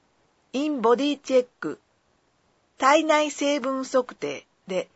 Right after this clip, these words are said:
基礎代謝、筋肉量などを測ってからリフレッシュ体操をしましょう。対象、未就園児親子または孫育て中の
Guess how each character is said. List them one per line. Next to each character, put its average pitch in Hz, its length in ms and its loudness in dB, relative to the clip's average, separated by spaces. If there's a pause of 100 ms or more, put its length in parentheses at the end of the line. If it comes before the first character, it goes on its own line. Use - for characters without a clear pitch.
(240)
基 - 60 -18
礎 302 200 0
代 294 260 4
謝、 156 320 -8 (220)
筋 302 160 -6
肉 302 320 -6
量 185 220 4
な 185 180 -2
ど 165 160 0
を 156 60 -4
測 226 320 2
っ - 40 -8
て - 160 -8
か 151 120 -12
ら 147 180 -12 (440)
リ 220 140 -6
フ 240 120 -8
レ 302 140 2
ッ - 40 0
シ - 160 -8
ュ 277 40 -6
体 294 260 2
操 165 320 0
を 156 80 0
し 170 180 -8
ま 160 120 -8
し 165 140 -10
ょ 147 140 -8
う。 - 40 -18 (1300)
対 294 220 4
象、 285 440 2 (840)
未 254 300 -6
就 311 220 0
園 294 220 0
児 - 200 -4
親 262 260 6
子 - 300 -4 (120)
ま 185 160 -2
た 262 180 0
は 151 200 2 (260)
孫 226 280 4
育 285 280 4
て 269 120 0
中 262 320 -4
の 226 280 0